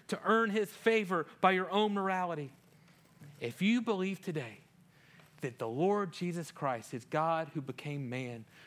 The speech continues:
who died for your sins and rose again and invites you into his kingdom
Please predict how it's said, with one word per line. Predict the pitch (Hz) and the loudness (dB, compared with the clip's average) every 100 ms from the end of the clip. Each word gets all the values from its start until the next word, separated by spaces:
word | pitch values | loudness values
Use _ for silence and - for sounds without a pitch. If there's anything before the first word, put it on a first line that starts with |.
| - | -8
who | 120 | -6
died | 110 151 165 | 0 4 4
for | - | 2
your | 156 147 | -4 -4
sins | - 147 123 117 | -6 -6 -6 -6
and | 131 127 | -6 -2
rose | 139 175 202 | 2 2 0
again | 190 156 233 - - - | -2 -4 -6 -10 -16 -6
and | 143 131 | -4 -4
invites | 120 151 185 - | 2 4 4 2
you | 202 190 | -2 -2
into | 170 175 170 180 | -2 -2 0 -2
his | 165 | -2
kingdom | - 156 110 104 | -4 -6 -6 -10